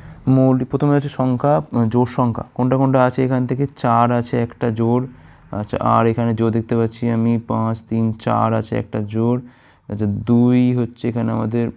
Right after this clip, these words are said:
দুই হচ্ছে মৌলিক সংখ্যা, জোড় হচ্ছে, জোড় সংখ্যা আর হচ্ছে বিজোড় সংখ্যা, আচ্ছা, জোড় তো হবেই, মৌলিক তো নয়। দুই আর এখানে হচ্ছে ছয়,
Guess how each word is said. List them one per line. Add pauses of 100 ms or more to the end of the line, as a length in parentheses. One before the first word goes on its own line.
দুই
হচ্ছে
মৌলিক
সংখ্যা, (160)
জোড়
হচ্ছে, (320)
জোড় (100)
সংখ্যা
আর
হচ্ছে
বিজোড়
সংখ্যা,
আচ্ছা, (100)
জোড়
তো
হবেই, (560)
মৌলিক
তো
নয়। (520)
দুই (240)
আর
এখানে
হচ্ছে (180)
ছয়,